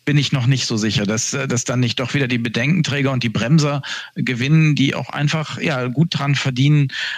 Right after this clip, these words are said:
an dem, was, was, äh, auf der anderen Seite mit den Fossilen zu verdienen ist. Ähm, eine klare Entscheidung wäre jetzt zu sagen, okay, wir,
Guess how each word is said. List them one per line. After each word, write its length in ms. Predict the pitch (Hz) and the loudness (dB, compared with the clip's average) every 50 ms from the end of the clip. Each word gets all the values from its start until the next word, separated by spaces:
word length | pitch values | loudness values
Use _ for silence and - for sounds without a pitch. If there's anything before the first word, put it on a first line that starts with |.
| - | -8
an 160 | - 117 123 123 | -4 -2 0 0
dem, 180 | 127 131 127 | 2 2 0
was, 280 | 123 123 - - - 123 127 | 0 0 -2 -4 -4 -4 -4
was, 320 | 127 117 - - - - | -2 -2 -2 -2 -2 -4
äh, 200 | - - - - - - | -4 -4 -6 -6 -6 -8
auf 200 | - - - - | -8 -6 -6 -4
der 120 | - 110 - | -4 -4 -2
anderen 220 | 123 139 143 139 | 0 0 0 0
Seite 300 | 135 135 131 135 - 131 | 0 0 -2 0 0 2
mit 140 | 127 131 131 | 2 2 2
den 100 | 131 123 | 0 -2
Fossilen 440 | - - 123 - - 156 151 143 139 | -2 -4 -4 -2 0 2 2 2 2
zu 140 | 135 - 117 | 0 -2 -4
verdienen 440 | - 127 123 120 131 131 135 131 | -4 -4 -2 2 2 4 4 2
ist. 220 | 123 120 - - - - - - - - - - - - - - | 2 0 -2 -4 -6 -6 -6 -6 -6 -8 -10 -12 -14 -14 -12 -8
Ähm, 460 | - - 110 113 143 139 139 143 - - | -6 -4 -2 0 2 2 2 0 0 0
eine 120 | - 143 135 | 0 0 2
klare 360 | - 117 110 120 160 156 156 | 2 0 0 0 -2 -2 0
Entscheidung 480 | 147 143 - - 131 135 143 139 120 120 | 0 0 0 0 -2 -2 -2 -4 -2 -2
wäre 160 | 131 127 127 | -2 0 2
jetzt 420 | 120 127 139 147 - - - - - - - - | 0 0 0 -2 -4 -6 -6 -6 -10 -14 -12 -10
zu 140 | - - 120 | -6 -6 -4
sagen, 260 | 113 131 120 127 123 | -4 -4 -2 -2 -4
okay, 240 | 120 - - 123 117 | -4 -2 -2 0 0
wir, 180 | 123 123 - | 0 -2 -4